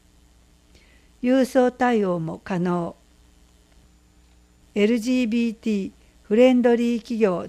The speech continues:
登録制度。多様な性のあり方に理解があり、支援や配慮した取り組みを実施している市内企業、エヌピーオー法人、個人商店、医療機関等を含む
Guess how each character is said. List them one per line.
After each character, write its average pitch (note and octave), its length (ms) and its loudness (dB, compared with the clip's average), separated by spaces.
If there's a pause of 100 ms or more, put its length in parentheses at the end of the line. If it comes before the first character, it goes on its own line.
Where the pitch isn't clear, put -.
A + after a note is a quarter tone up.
登 A3+ 220 2
録 A#3 220 -4
制 F#3+ 300 -2
度。 D#3+ 200 -10 (840)
多 G#3 140 -2
様 B3 240 4
な B3+ 160 -2
性 C#4 240 -2
の A3 120 0
あ E3+ 80 -2
り F3+ 100 -6
方 F#3+ 280 -6
に F#3 220 -4 (360)
理 B3+ 140 -4
解 A3 280 0
が E3 140 -2
あ D#3+ 80 -4
り、 D#3+ 220 -8 (380)
支 - 260 -6
援 A3+ 320 2
や D#3+ 220 -6 (160)
配 B3+ 280 -2
慮 G3 140 0
し - 120 -10
た F3+ 200 -6
取 F#3+ 260 -6
り G#3+ 40 -14
組 A3+ 160 -2
み G#3+ 100 0
を G3+ 100 -2
実 F3+ 380 -8
施 A#3 60 -6
し - 60 -12
て A3 220 0
い G#3 40 0
る G#3 200 -6 (240)
市 - 220 -10
内 B3 260 0
企 A#3+ 180 -6
業、 F3+ 320 -2 (720)
エ G3+ 140 -2
ヌ A#3 140 2
ピ A#3 220 -2
ー A3+ 100 6
オ A3 100 2
ー - 20 -6
法 F#3 280 -6
人、 E3 320 -10 (300)
個 G3+ 140 -2
人 A#3+ 240 2
商 G3 300 -2
店、 E3+ 320 -8 (380)
医 G3+ 60 -2
療 B3 260 2
機 A#3+ 160 -8
関 F3+ 240 -2
等 G3+ 420 -2
を D3+ 60 -10
含 - 260 -8
む E3 180 -6